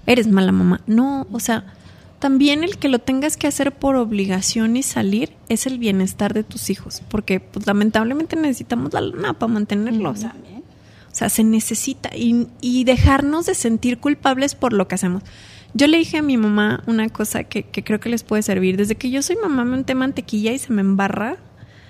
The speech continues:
Speaker 1: así se me cae todo lo contextual, porque el contexto te puede llegar a lastimar muchísimo.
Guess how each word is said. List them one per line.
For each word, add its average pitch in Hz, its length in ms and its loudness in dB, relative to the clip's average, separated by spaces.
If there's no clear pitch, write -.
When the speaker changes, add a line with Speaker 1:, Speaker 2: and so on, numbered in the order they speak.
Speaker 1:
así 214 320 -2
se - 140 -4
me 214 120 0
cae 233 200 -2
todo 277 760 -2
lo 214 340 0
contextual, 208 720 -2
porque 233 380 -2
el 220 80 -4
contexto 220 460 -4
te - 160 -4
puede 214 320 -4
llegar 202 260 -2
a 196 40 -4
lastimar 190 640 -6
muchísimo. 220 580 0